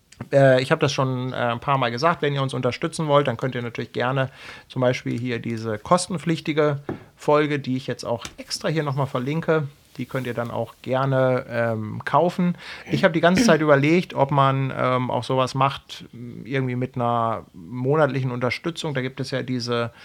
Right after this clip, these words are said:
äh, Patreon-Geschichten, ähm, oder es gibt zum Beispiel auf YouTube auch diese Möglichkeiten, Kanalmitgliedschaften zu machen, wo halt Leute quasi so eine Art Abo abschließen. Aber ich muss ganz ehrlich sagen, ich kann mich da nicht so richtig mit anfreunden.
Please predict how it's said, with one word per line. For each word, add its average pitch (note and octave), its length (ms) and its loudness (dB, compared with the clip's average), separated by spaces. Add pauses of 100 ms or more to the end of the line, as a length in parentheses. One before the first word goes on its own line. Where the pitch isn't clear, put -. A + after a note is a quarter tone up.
(400)
äh, A#2+ 180 0
Patreon-Geschichten, C#3+ 1800 2 (100)
ähm, B2 720 0
oder A#2+ 260 -2
es A#2+ 140 -4
gibt C3 160 -10
zum B2+ 100 -6
Beispiel B2 200 -2
auf A2+ 160 -4
YouTube C#3 380 -4
auch B2 120 -2
diese A#2+ 200 -8
Möglichkeiten, B2 600 -4
Kanalmitgliedschaften D3 1400 -2 (340)
zu - 140 -4
machen, C#3+ 320 4
wo A#2 120 2
halt B2 120 0
Leute C3+ 460 0 (400)
quasi B2+ 400 0
so B2+ 160 0
eine B2 260 -2
Art B2+ 340 -4
Abo C3+ 400 2 (380)
abschließen. C3+ 580 0
Aber B2+ 100 2
ich A#2+ 60 -4
muss C#3 160 -2
ganz C3+ 180 0
ehrlich B2+ 240 -2
sagen, C3 280 2
ich - 220 -10
kann D3 320 -6
mich C#3+ 160 -6
da B2+ 100 0
nicht C3 200 -4
so C#3 100 -2
richtig C#3 280 -4
mit - 280 -6
anfreunden. C#3+ 840 -2